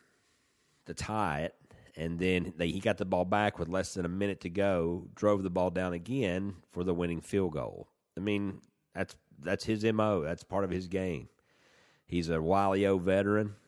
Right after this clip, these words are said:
Yeah, he's probably gonna be a Hall of Famer before it's all said and done. Um, he's a good, good quarterback, one of the best in the league, and has been ever since he's got his starting job from Brett Favre. But, uh, the Rams are tough.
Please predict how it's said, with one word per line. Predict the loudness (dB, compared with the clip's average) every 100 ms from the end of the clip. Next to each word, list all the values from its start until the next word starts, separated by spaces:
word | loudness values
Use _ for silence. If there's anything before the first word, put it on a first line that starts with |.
| -10
Yeah, | -6 -4 -4
he's | -6 -10 -14 -10
probably | -4 -2
gonna | 0 0
be | 2
a | 2
Hall | 2
of | 2
Famer | 2 2 2 -2
before | -2 -2
it's | 0
all | 2 0
said | 0 -2
and | -2 0
done. | 0 0 -2 -8 -18 _
Um, | -10 -8 -8 -8
he's | -8 -8
a |
good, | -6 -4 -4 -10 -20 -6
good | -2 -2
quarterback, | -2 -2 -2 -2 -6 -10 -16 _ -8
one | -4
of | -4
the | -2
best | -2 -2 -6
in | -8
the | -4
league, | -2 -2 -2
and | -4
has | -2 -4
been | -2 -4
ever | -2 -4
since | -6 -10
he's | -8 -8 -8 -12 -10
got | -4 -2
his | -2
starting | -4 -2 -4 -4 -10
job | -10 -10 -14 -18 _ _
from | -10 -4
Brett | -4 -4
Favre. | -4 -4 -2 -4 -10 _ _ _ _ -20 -20 -20 -20 _ _ _ _ _ _ _ -2
But, | 0 0 0
uh, | 0 2 0 -2 -6 -20 _ _ _ _ _ _ _ -14
the | -8
Rams | 0 2 2 0
are | -8
tough. | -6 -4 -4 -6 -14